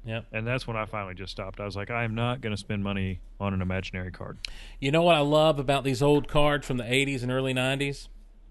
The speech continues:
Speaker 1: You get ten cards and one sticker, and your insert is the sticker.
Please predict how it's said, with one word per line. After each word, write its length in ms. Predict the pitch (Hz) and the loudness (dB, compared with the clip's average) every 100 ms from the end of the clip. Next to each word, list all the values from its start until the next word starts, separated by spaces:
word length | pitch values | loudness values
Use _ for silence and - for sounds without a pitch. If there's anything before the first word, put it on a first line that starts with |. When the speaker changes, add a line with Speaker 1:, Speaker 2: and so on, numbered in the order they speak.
| - - - - - - - - - | -20 -20 -20 -20 -20 -20 -20 -20 -8
Speaker 1:
You 140 | 120 | -6
get 380 | 113 123 120 - - - - - - - - - - | 0 0 -2 -8 -20 -20 -20 -20 -20 -20 -20 -20 -4
ten 240 | 160 202 | 0 0
cards 540 | 202 190 196 208 214 147 | 0 2 6 4 2 -2
and 140 | 131 | 0
one 180 | 151 170 | 2 0
sticker, 540 | - 156 127 104 95 117 | 0 0 0 -2 -6 -4
and 140 | 120 | -2
your 100 | 127 | 0
insert 540 | 156 165 - 185 190 | 0 -2 -2 -2 -2
is 220 | 127 131 127 | -4 -4 -4
the 80 | |
sticker. 460 | 127 - 98 - - | -8 -4 -6 -6 -14